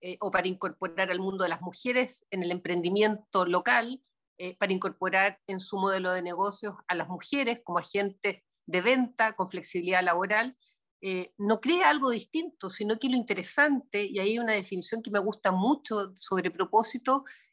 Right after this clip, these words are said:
es entender que uno puede, y las empresas tienen la posibilidad, y mucha posibilidad, porque tenemos mucha fuerza desde las compañías que gatillar, para resolver problemas sociales a partir del negocio que desarrollamos. Y eso es lo que hace Natura.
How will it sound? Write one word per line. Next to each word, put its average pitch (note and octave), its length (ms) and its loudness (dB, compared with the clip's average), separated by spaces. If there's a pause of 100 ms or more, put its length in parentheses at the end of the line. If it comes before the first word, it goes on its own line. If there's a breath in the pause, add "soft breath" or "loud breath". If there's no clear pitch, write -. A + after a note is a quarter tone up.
es A#3+ 380 0
entender G#3+ 720 2 (300)
que A#3+ 100 2
uno B3 260 6
puede, C4 640 0
y G3+ 120 -6
las F#3 140 -6
empresas G#3+ 560 0 (120)
tienen A#3+ 480 4
la F#3 120 4
posibilidad, F#3+ 840 2 (260)
y E3+ 80 -6
mucha G#3 720 0
posibilidad, D#3+ 520 -2
porque F3+ 140 -4
tenemos F3 260 -2
mucha F3+ 280 -2
fuerza B3+ 440 2
desde F#3+ 200 4
las F3+ 140 -2
compañías F3 580 -2
que F#3+ 100 -4
gatillar, F3+ 520 0 (320 soft breath)
para G#3 200 2
resolver G3+ 440 -8
problemas A#3 380 -2
sociales B3+ 540 -4 (100)
a B3 100 2
partir D#4+ 460 -2
del C#4+ 160 -4
negocio F#3+ 320 -6
que - 80 -10
desarrollamos. - 680 -8 (100)
Y B3 100 4
eso D4+ 140 0
es D#4 40 4
lo D4 80 2
que C4+ 100 0
hace C4 200 0
Natura. F3+ 460 -4